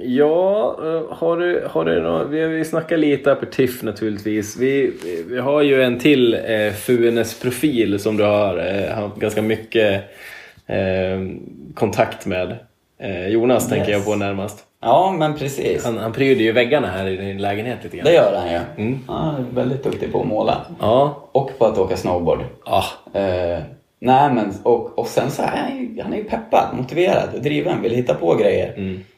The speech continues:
Speaker 2: Så han har ju b-, både tjatat mycket på att göra grejer och sen har man ju också själv varit väldigt peppad på att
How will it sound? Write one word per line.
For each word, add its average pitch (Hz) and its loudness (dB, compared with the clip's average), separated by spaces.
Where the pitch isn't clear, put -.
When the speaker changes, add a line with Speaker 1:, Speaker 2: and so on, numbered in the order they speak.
Speaker 2:
Så - -2
han 139 0
har 135 2
ju 127 4
b-, - -16
både 143 2
tjatat 143 0
mycket 147 0
på 143 0
att 139 6
göra 131 6
grejer 135 6
och 120 2
sen 127 0
har 131 0
man 131 0
ju 123 2
också - -2
själv 123 -4
varit 113 -2
väldigt 107 -2
peppad - -2
på 104 0
att 101 -6